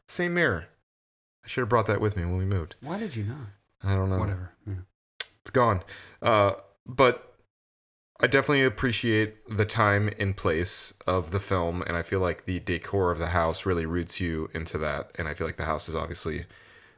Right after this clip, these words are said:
Speaker 1: the most prominent character of the film. Uh, I also think that the, the boathouse is, uh,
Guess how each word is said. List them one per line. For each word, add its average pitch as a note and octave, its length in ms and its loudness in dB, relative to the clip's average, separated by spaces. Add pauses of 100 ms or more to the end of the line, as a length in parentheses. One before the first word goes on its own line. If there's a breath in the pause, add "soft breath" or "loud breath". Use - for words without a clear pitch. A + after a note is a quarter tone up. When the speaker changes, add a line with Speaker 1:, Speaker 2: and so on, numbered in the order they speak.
(160 loud breath)
Speaker 1:
the G#2+ 140 -2
most G#2 240 2
prominent F2+ 400 2
character E2+ 300 2
of D#2 60 -2
the D#2 60 -6
film. E3 260 4 (1040)
Uh, E2 340 2 (500 loud breath)
I - 80 2
also A#2+ 220 4
think A2 220 2
that G2+ 180 2
the, F2+ 540 -2 (100)
the - 80 -2
boathouse G#2+ 1040 2 (200)
is, F2 480 -2
uh, E2 600 0